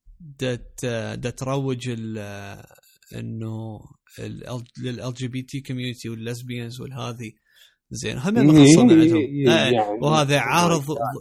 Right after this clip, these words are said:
Speaker 1: إيه، وهذا عارض ضد ال-، ال-، المبادئ مال Christmas، وما أدري شو، فروها فرة مو طبيعية. <laughs>
Speaker 2: أي دود، يعني، صدق هيك مرات أحس، يعني، صار الموضوع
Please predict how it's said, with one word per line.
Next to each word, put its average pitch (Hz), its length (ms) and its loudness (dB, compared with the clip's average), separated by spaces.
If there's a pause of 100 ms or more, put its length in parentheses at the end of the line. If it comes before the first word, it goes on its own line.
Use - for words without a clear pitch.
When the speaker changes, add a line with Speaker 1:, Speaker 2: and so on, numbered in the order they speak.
(200)
Speaker 1:
إيه، 156 240 -2
وهذا 135 300 -4
عارض 139 380 -6 (120)
ضد 123 180 -8 (100)
ال-، 113 840 -10 (500)
ال-، 110 640 -8 (200)
المبادئ 120 520 -6
مال 120 240 -10
Christmas، 160 600 -8
وما 127 80 -4
أدري 123 160 -8
شو، 151 160 -10
فروها 147 420 -6
فرة 160 360 -6
مو 135 160 -6
طبيعية. 117 560 -6
<laughs> - 1200 -6
Speaker 2:
أي 165 100 6
دود، 135 240 0 (200)
يعني، 104 160 4 (140)
صدق 139 220 2
هيك 104 220 -4
مرات 101 340 0
أحس، - 360 -8 (320)
يعني، 90 340 -10
صار 104 540 -4
الموضوع 92 200 -10